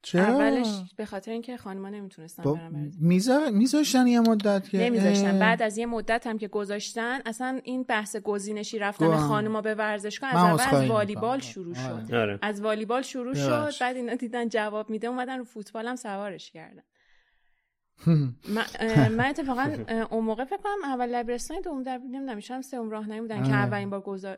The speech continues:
Speaker 2: اه، گزینشی خانما رو اجازه دادن
Speaker 1: همون
Speaker 2: برن.
Speaker 1: لیگ جهانی بود دیگه.
Speaker 2: لیگ جهانی،
Speaker 1: آره.
Speaker 3: آره.
Speaker 2: آره.
Speaker 3: اه، حالا چیزه. حالا ما، اه، هفته پیش در مورد بازی ایران آلمان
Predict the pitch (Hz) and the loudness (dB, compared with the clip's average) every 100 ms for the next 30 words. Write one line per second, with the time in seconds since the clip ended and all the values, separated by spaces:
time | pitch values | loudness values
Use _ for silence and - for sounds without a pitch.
0 | - 196 190 196 185 190 185 202 - 185 | -10 -8 -6 -6 -6 -8 -10 -12 -12 -12
1 | 185 185 185 180 180 175 175 170 170 165 | -12 -12 -12 -14 -16 -16 -18 -16 -2 4
2 | 190 202 170 160 151 156 160 165 185 143 | 6 6 6 6 6 4 4 4 4 2
3 | 131 127 123 - - 120 113 120 117 117 | -4 -6 -2 0 0 -2 -4 -2 2 4
4 | 101 95 175 - 202 _ _ - 117 107 | 4 0 -6 -16 -20 _ _ 0 6 6
5 | 107 110 107 110 120 139 147 - - 135 | 6 2 0 4 6 6 6 2 -10 -20
6 | - - 131 117 101 - _ _ _ _ | -10 -4 0 0 -2 -4 _ _ _ _
7 | _ _ _ _ _ _ _ _ _ - | _ _ _ _ _ _ _ _ _ 4
8 | 117 139 151 170 - _ - 117 110 - | 6 8 6 2 -2 _ -4 -2 -2 -2
9 | 127 123 139 147 160 147 131 127 123 156 | 0 4 4 2 2 6 6 6 2 4
10 | 170 170 156 120 110 151 165 165 - 127 | 4 2 4 4 4 4 4 2 0 2
11 | 120 113 - 113 110 113 147 - | 4 4 4 6 6 4 0 -6